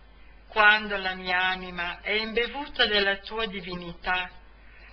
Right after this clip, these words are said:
accetto con identico equilibrio la dolcezza e l'amarezza.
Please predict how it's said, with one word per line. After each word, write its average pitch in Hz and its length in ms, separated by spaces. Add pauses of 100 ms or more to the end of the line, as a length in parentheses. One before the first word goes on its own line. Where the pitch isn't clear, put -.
accetto 233 960
con 233 200
identico 254 680
equilibrio 180 920 (320)
la 233 140
dolcezza 269 880
e 254 160
l'amarezza. 180 1040